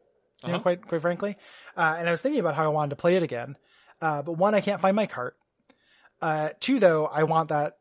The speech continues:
Speaker 1: that new D L C to come out. 'Cause I know I'm gonna play for, like,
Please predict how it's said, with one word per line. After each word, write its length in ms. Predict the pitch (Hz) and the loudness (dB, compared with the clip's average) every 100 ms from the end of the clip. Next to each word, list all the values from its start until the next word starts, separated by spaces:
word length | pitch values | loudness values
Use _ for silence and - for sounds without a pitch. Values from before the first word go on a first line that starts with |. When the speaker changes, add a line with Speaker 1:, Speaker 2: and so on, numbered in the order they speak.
| _ | _
Speaker 1:
that 180 | 147 143 | -4 -2
new 140 | 151 | -2
D 80 | 151 | 0
L 100 | 139 | -2
C 160 | 127 170 | -2 -4
to 80 | 139 | -4
come 140 | - | -8
out. 280 | - - - _ _ _ _ _ _ _ | -12 -12 -16 _ _ _ _ _ _ _
'Cause 120 | 156 | -4
I 60 | 160 | 0
know 140 | 160 | 4
I'm 100 | 160 | 4
gonna 160 | 156 147 | 2 0
play 180 | 160 143 | 0 -2
for, 180 | 143 135 | 0 -2
like, 360 | 131 135 - | -2 -6 -12